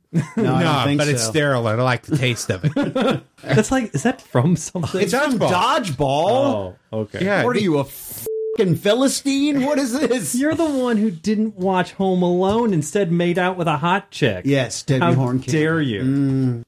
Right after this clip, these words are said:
Speaker 1: For a show that is now approaching its seventeenth, no, I'm sorry, sixteenth anniversary, sixteenth anniversary,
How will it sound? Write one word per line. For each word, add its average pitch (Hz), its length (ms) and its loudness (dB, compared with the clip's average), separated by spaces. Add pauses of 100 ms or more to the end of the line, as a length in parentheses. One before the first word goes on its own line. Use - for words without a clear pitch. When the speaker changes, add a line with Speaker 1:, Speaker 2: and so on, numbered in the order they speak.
(560)
Speaker 1:
For 117 220 0
a 104 40 0
show 143 440 2
that 110 180 2
is 92 180 2
now 117 320 2
approaching 101 920 0
its 95 500 -2 (380)
seventeenth, 165 1300 2
no, 135 100 4
I'm 127 80 4
sorry, 101 180 2
sixteenth - 560 0
anniversary, 101 640 2
sixteenth 135 680 2
anniversary, 90 1120 -2